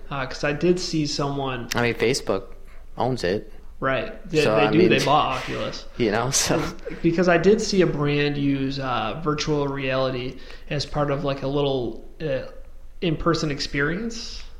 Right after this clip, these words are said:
Speaker 1: Um, they, they put, like, a scene inside the headset, and, you know, they, they put things on the wall where people could feel it, so it felt, uh, it was for, it was for some outdoor company. I think it was Merrell,
Speaker 2: Yeah, I
Speaker 1: actually.
Speaker 2: think,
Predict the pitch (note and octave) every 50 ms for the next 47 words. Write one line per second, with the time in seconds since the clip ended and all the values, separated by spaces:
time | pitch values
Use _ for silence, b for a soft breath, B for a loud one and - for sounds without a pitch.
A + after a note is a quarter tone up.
0 | - - - C#3+ C3+ C3+ C3+ C3 C3 - D3+ D3 C#3 A#2+ B2 D3 D3 C#3+ C#3+ -
1 | D3 C3+ C#3+ D3+ C#3+ - C#3 C3+ - - - D3+ D3 C#3+ C#3 C#3 C3+ C3+ - -
2 | C3 C#3 B2+ A#2 C3 C3 C3 C3+ C3 - - - C3 B2 A#2 - - B B B
3 | B B B B B - C#3 C3+ C#3 C#3 C3 B2+ B2+ B2+ C3+ C3+ C3+ C#3 - E3+
4 | D3+ C3+ - - D#3 - - - D#3 D3 D3 C#3 C#3+ C#3 C#3 C3+ C3 C3 B2+ C3
5 | C3+ C3 C3+ C#3 C#3+ C#3+ C3+ C#3+ - - D#3 C#3+ - C#3 C#3 C#3 C3 B2 - -
6 | D3 C#3 C3+ C#3 D3 D#3 D#3 - - - - B2+ A#2+ A#2+ - - C3+ C3+ C3+ C3
7 | C3+ - B B B B B B - - - - - - - - - - D#3+ E3+
8 | E3 D#3 D#3 - - G#3+ G#3+ G#3 G#3 G#3 G3+ F#3+ F3 - B B B B - A#3
9 | A3+ - - G3 F#3 - F3+ D#3 B2+ C3 C#3 C#3 C#3 C#3 C3+ B2+ C3 - - C3+
10 | C3 - - C3+ C3+ C3 - - F3+ E3 D#3 C#3 C#3 C#3 C3+ C3+ C3+ C3 B2 G#2
11 | F2 - - - - - - - G#3 - F#2+ F#2 - E3+ F#3 G3+ - -